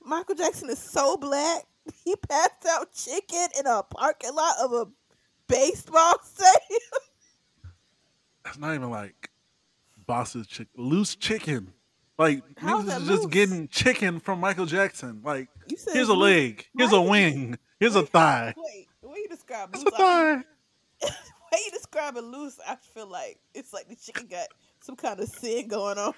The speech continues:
Speaker 1: <laughs> He said, "I loose chicken." I'm thinking, like, not free or free, freely given chicken.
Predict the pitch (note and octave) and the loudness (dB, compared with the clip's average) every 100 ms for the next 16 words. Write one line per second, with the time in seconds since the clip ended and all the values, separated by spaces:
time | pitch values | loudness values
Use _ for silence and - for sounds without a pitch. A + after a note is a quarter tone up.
0 | - - - - - - E4 D4 - A#3 | -10 -14 -18 -20 -18 0 6 6 6 0
1 | - C#4 C#4+ - A#3+ A3 A3 A#3 - - | 0 0 -2 -2 -4 -4 -6 -4 -6 -8
2 | B3 A#3+ G#3+ C#4 _ _ _ _ _ _ | -10 -8 -10 -12 _ _ _ _ _ _
3 | D4 E4+ D#4+ C#4 B3+ G3+ - - - _ | -14 -12 -10 -8 -8 -6 -8 -10 -14 _
4 | _ _ _ _ _ _ _ _ _ _ | _ _ _ _ _ _ _ _ _ _
5 | _ _ C4 C4+ A#3+ _ C4+ D4 C#4 A3 | _ _ -8 -8 -8 _ -14 -10 -10 -10
6 | G#3 - C#4+ C4+ B3+ G#3 _ _ _ - | -12 -12 -14 -12 -14 -18 _ _ _ -18
7 | D4 C#4 A#3 G#3 B3 A3+ G#3+ B3 A3 | -16 -14 -16 -16 -16 -16 -18 -20 -18